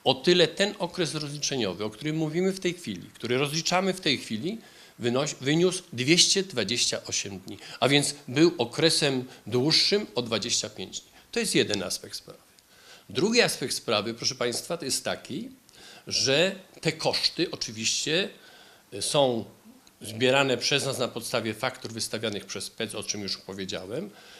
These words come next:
ale, y, jest tak zwana taryfa, na podstawie której to taryfy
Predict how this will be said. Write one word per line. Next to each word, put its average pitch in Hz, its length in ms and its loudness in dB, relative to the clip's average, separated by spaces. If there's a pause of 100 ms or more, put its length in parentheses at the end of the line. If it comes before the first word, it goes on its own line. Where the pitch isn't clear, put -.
(240)
ale, 123 440 6
y, 113 380 -6 (1000)
jest 151 240 2
tak 135 140 -2
zwana 143 300 0
taryfa, 135 800 -4 (340)
na 135 100 2
podstawie 123 540 -2
której 120 500 -4
to 120 120 -8
taryfy 101 580 -6